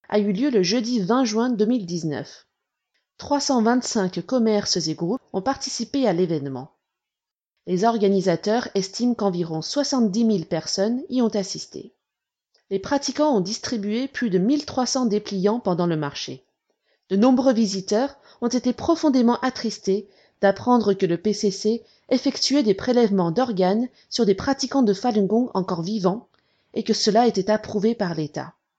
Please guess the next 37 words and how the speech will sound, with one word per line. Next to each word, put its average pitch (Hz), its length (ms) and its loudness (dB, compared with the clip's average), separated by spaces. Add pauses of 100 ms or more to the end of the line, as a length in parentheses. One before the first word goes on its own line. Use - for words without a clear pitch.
(380)
De 190 80 0
nombreuses 247 460 6
personnes 220 540 0
ont 185 80 2
signé 208 320 0
la 180 120 2
pétition 202 580 -6 (320)
pour 226 160 0
dénoncer 247 480 2
cette 190 220 -4
persécution. 165 720 -10 (1300)
Burlington 285 760 4
est 180 80 -2
la 165 100 0
plus 277 240 -4
grande 233 260 2
ville 233 240 -4
de 175 80 0
l'État 180 300 0
du 180 100 -4
Vermont. 160 460 -6 (720)
Le 185 100 -2
marché 247 380 2
de 208 160 2
Church 240 300 -2
Street - 380 -6 (420)
est 202 160 -4
un 196 60 2
centre 294 380 -2
commercial 214 680 -2
à 165 80 -2
ciel 208 260 -4
ouvert 180 380 -2 (220)
situé 277 460 -2
dans 226 120 2
le 165 100 2
centre-ville 190 800 -4